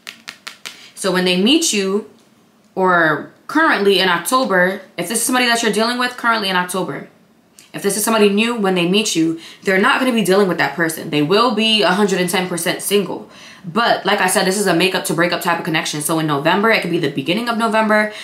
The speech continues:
towards the middle or ending of November, sometime in November, they will be reconciling with this third party.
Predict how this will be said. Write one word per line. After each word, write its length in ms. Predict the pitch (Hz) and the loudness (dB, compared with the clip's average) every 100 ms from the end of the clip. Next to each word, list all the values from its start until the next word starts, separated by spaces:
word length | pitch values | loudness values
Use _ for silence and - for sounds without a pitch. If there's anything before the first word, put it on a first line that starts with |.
| - - | -16 -4
towards 240 | 185 165 | -2 0
the 80 | 160 | 0
middle 200 | 180 185 | 2 2
or 180 | 156 156 | 2 0
ending 280 | 180 208 | 0 2
of 100 | 208 | 2
November, 420 | 214 208 202 202 202 | 2 2 2 2 2
sometime 440 | 220 226 233 226 | 0 -2 0 0
in 60 | 202 | 0
November, 580 | 175 165 180 208 220 - - - | 2 0 2 2 2 -6 -16 -4
they 100 | 180 | 2
will 180 | 202 208 | 4 4
be 120 | 202 | 4
reconciling 580 | 180 180 208 202 208 190 | 2 -2 -2 0 2 0
with 100 | 170 | -2
this 200 | 123 - | -6 -4
third 280 | 156 170 - | -2 -2 -2
party. 540 | 156 175 208 233 | 0 0 0 -4